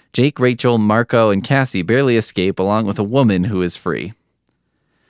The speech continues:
During the <laughs> escape, the policeman controller is killed. Tobias is able to escape later, but has stayed in Morph too long and gets stuck in Morph as a red-tailed hawk. The Animorphs fail to rescue Tom, and Jake promises to keep fighting the Yeerks until the Andalites arrive.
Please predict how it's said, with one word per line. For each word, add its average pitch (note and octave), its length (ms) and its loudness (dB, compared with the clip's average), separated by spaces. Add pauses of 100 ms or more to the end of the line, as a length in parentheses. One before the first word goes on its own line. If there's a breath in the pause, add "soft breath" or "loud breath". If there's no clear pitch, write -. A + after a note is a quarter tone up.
(100)
During E3+ 320 2
the D3 120 4
<laughs> B2 60 2
escape, C3+ 400 -2
the G#2+ 100 -4
policeman A#2 600 0
controller F#2 460 -2
is E2+ 100 -4
killed. G#2 460 0 (320 soft breath)
Tobias A2+ 500 0
is G2+ 100 -2
able G#2 260 0
to - 140 -6
escape F#3+ 400 -2
later, F2 380 0
but F#2+ 140 -2
has A2+ 120 -2
stayed G#3 280 0
in G3 80 0
Morph D#3+ 280 -2
too C#3 160 -2
long G2+ 320 2
and F#2+ 120 -2
gets F#2+ 160 -4
stuck A#2+ 260 -2
in A2 180 2
Morph G2 240 -2
as F#2+ 140 -2
a E2+ 80 -2
red-tailed A2+ 560 0
hawk. - 420 -4 (600)
The D#3+ 80 2
Animorphs D#3+ 420 2
fail B3+ 240 0
to A#2+ 140 0
rescue F2+ 340 -2
Tom, E2 460 -2 (320 soft breath)
and A2 100 -2
Jake D#3 220 2
promises C#3+ 460 0
to A#2 100 -4
keep - 220 -4
fighting B2+ 340 2
the B2 160 2
Yeerks G2+ 260 0
until G#2 260 0
the F#2+ 180 -2
Andalites F#2+ 540 -2
arrive. B2+ 760 -4